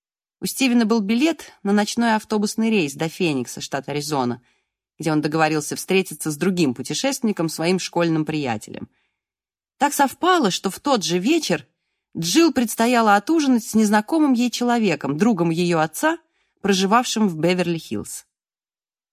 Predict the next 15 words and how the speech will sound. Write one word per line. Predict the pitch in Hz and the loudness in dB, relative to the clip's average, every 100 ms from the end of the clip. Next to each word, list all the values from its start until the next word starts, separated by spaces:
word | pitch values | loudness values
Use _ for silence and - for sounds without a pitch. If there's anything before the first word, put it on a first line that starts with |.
| _ _ | _ _
Перспектива | 175 - 196 226 220 | -12 -6 -4 -2 0
ужина | 220 208 208 | 0 0 2
не | 214 | 2
слишком | 220 302 320 185 | 2 0 0 -4
прельщала | 160 170 170 180 147 135 | -2 -2 -2 -2 -2 -2
Джилл, | 143 240 320 - _ _ _ _ - | -2 -2 -2 -4 _ _ _ _ -2
она | 190 208 | 2 4
даже | 208 196 | 4 2
сердилась | 240 220 202 226 165 - | 2 2 4 4 4 0
на | 147 | -4
своего | 151 156 151 | -2 2 2
отца | 156 - 151 | 0 0 0
за | 139 | 2
проявленную | 165 170 151 139 147 147 | 0 2 2 0 -2 0
инициативу, | 151 - 170 - 277 214 | 0 0 -2 0 0 0